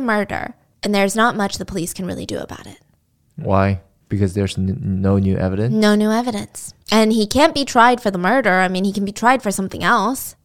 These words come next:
Speaker 1: Now, there is an anecdote, though, and I couldn't find any specific cases online, so maybe this is just a widespread story. There once was a man who was tried in court for attempted murder. He was found not guilty.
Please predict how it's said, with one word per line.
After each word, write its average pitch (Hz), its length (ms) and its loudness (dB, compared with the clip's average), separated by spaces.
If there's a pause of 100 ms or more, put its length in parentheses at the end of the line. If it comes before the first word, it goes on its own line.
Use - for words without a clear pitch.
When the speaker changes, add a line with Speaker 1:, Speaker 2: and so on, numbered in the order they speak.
Speaker 1:
Now, 208 180 6
there 226 180 6
is 294 220 6
an 294 80 0
anecdote, 226 560 2
though, 156 200 2
and 226 220 4
I 240 180 2
couldn't 370 320 2
find 339 140 4
any 269 160 2
specific 190 440 -2
cases 190 400 0
online, 175 440 0
so 208 340 2
maybe 339 280 0
this 208 200 0
is 185 120 -4
just 180 200 -6
a 185 140 -4
widespread 160 480 -2
story. - 440 -6 (400)
There 240 120 8
once 294 220 2
was 349 120 4
a 269 160 2
man 196 140 -4
who 196 80 4
was 190 120 2
tried 202 240 2
in 277 120 -2
court 185 240 2
for 196 80 2
attempted 180 400 0
murder. 139 400 -6 (300)
He 208 100 2
was 208 100 2
found 185 240 4
not 220 300 6
guilty. - 500 -8